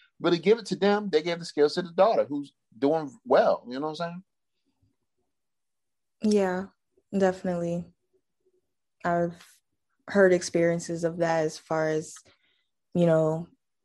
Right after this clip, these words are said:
Speaker 2: the daughters being kind of giving, given more keys of life and to success. And then, you know, the boys kind of being by the wayside as far as, you know, you're kind of on your own, like, figure yourself out
Speaker 1: Right.
Speaker 2: for yourself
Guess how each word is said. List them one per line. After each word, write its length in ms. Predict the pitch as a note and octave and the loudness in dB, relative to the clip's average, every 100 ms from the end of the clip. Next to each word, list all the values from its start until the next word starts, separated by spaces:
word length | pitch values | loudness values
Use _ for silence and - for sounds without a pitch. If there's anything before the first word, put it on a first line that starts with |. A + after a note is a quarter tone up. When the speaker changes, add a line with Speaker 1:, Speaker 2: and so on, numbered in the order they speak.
| - | -4
Speaker 2:
the 180 | F3 D#3+ | 2 4
daughters 640 | E3 E3 E3 D#3+ D#3+ E3 | 4 4 6 4 4 0
being 400 | E3 D#3+ D#3+ D#3 | -4 -4 -4 -6
kind 240 | E3 D#3 | -6 -4
of 140 | D#3 D#3+ | -4 0
giving, 600 | E3+ E3 D#3+ D#3+ D#3 D#3+ _ _ F#3 | 0 0 -4 -6 -8 -12 _ _ 4
given 560 | G3 F3 E3+ D#3+ D#3+ - _ _ - _ | 6 6 4 2 0 -6 _ _ -20 _
more 440 | E3+ F3 E3 D#3+ D#3 | 2 6 6 2 -2
keys 680 | - A3 F#3+ F3+ E3+ E3+ - _ _ | 0 0 2 -2 -4 -10 -16 _ _
of 180 | - E3+ | -2 2
life 340 | E3+ D#3+ D#3+ - | 4 4 2 -2
and 300 | E3 D#3+ - _ | -4 -6 -8 _
to 200 | - F3+ | -2 0
success. 600 | E3+ - - E3+ D#3+ D#3+ | 0 -6 0 2 2 0
And 140 | D#3 D#3 | -6 -4
then, 260 | D#3 D3+ D#3+ _ _ _ _ - | -4 -4 -8 _ _ _ _ -4
you 120 | F3 | -2
know, 220 | E3 D3+ | 0 -2
the 120 | D#3 | -2
boys 440 | D#3 F3 E3+ D#3+ D#3+ | 0 4 6 4 2
kind 280 | D#3+ D3+ | -2 -2
of 240 | D3+ D3+ D#3+ | -2 -4 -6
being 540 | D#3+ D#3 D3+ D3+ D#3 - | -4 -2 -2 -4 -8 -6
by 160 | D#3+ D#3 | -4 -2
the 100 | D#3 | 0
wayside 600 | D#3 D#3 - D3+ D3+ D3+ | 0 -2 -6 -4 -4 -4
as 120 | D3+ | -6
far 300 | - D3+ D3+ | -4 -4 -2
as, 120 | D3+ | -4
you 100 | D#3 | -4
know, 120 | D3+ | -6
you're 160 | D3+ D#3+ | -4 -2
kind 220 | A#3 B3 | 0 2
of 80 | B3 | 2
on 160 | A3+ A3+ | 0 -2
your 160 | A3 | -4
own, 340 | A#3+ B3+ B3 A3 | -4 -4 -4 -4
like, 200 | E3 D#3+ | -6 -4
figure 220 | G3+ G#3 | -4 -4
yourself 280 | G#3+ G3+ G3 | -4 -6 -4
out 220 | G3 B2 | -2 -2
Speaker 1:
Right. 80 | - - - | -4 -18 -2
Speaker 2:
for 120 | F#3+ | -2
yourself 680 | F#3+ F#3+ G3+ G3 G3 F#3+ | 0 -4 -4 -2 -2 -4